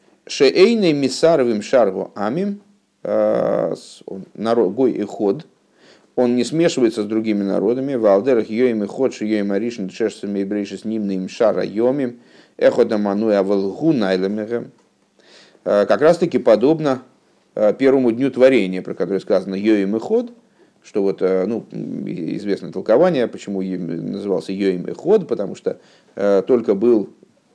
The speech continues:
один Бог и имя его в нём, да, Авая эход. Э, по-, то есть первый день,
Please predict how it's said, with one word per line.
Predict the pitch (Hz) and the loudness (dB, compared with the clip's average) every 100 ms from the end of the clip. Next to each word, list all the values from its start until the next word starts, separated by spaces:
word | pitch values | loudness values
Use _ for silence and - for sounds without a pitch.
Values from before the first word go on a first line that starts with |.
| - | -8
один | - 104 104 90 - _ - | -6 -4 -4 -6 -10 _ -6
Бог | 120 190 196 - | 0 0 0 -12
и | - - 139 | -6 -4 -2
имя | 156 117 | 0 0
его | 104 113 | 2 0
в | 98 | 0
нём, | 80 - - | -6 -10 -12
да, | - - - - - - - - | -10 -10 -14 -20 -20 -18 -14 -12
Авая | - 110 123 117 | -10 -4 0 0
эход. | - - - 92 90 - _ _ _ _ _ _ _ _ | -2 -8 -8 -8 -10 -20 _ _ _ _ _ _ _ _
Э, | - - 107 107 104 104 104 104 101 - _ _ _ _ - | -6 -2 2 4 4 6 6 4 2 -2 _ _ _ _ 4
по-, | 117 117 - _ _ _ | 6 6 0 _ _ _
то | - | 4
есть | 131 131 | 4 6
первый | 160 135 123 120 | 6 6 6 4
день, | 113 101 90 | 4 2 2